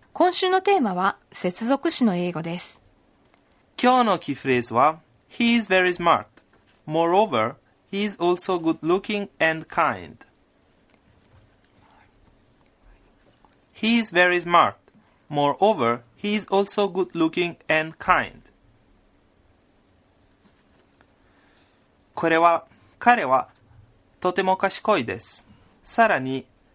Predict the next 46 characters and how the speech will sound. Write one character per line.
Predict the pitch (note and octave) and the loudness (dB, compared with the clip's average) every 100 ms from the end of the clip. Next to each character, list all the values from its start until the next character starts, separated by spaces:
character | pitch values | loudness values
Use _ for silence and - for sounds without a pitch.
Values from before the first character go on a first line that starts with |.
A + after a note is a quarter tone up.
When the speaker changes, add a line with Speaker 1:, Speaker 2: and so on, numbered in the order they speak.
| _ _ - | _ _ -4
Speaker 2:
彼 | F3 D#3 | -2 2
は | C3+ C#3 - - | 4 4 2 -2
か | D#3 | -2
っ | |
こ | - D#3+ | -2 -2
よ | D#3+ | -2
く | - | -4
て | A2 | -6
親 | A2+ - F3 | -4 -6 -6
切 | - E3+ - F3 E3+ | -6 -6 -4 -4 -2
で | F#3 G3 | -2 -2
あ | C#3 | 0
り | A#2+ A2 | -2 -4
ま | G#2 | -12
す。 | - - - _ - | -14 -14 -18 _ -8
と | G#3+ | -6
い | A3 | -4
う | G#3 | -4
英 | F#3+ F#3 | -2 -2
語 | F3+ | -4
表 | G3 | -2
現 | F3+ A2+ A2 | -2 -2 -4
で | G2+ - | -10 -14
す。 | - - _ _ _ _ _ _ _ - | -18 -20 _ _ _ _ _ _ _ -8
次 | C#4 A3+ | -4 -2
に | F3 D#3+ | -2 -4
キ | C3+ | -6
ー | |
フ | A#2+ | -4
レ | B2 A2+ | -4 -4
ー | |
ズ | C3+ | -2
を | D#3 | -4
使 | D#3 - | -4 -2
っ | D#3+ | -2
た | - | -2
英 | D#3+ | -4
会 | D#3 D#3+ | -2 0
話 | F#3 A3 | 2 2
を | |
ご | F3+ B2+ | 0 -4
紹 | - A#2 | -4 -4
介 | A2 A2+ | -4 -6
し | - | -6
ま | A2+ A2+ | -6 -6
す。 | - - | -8 -14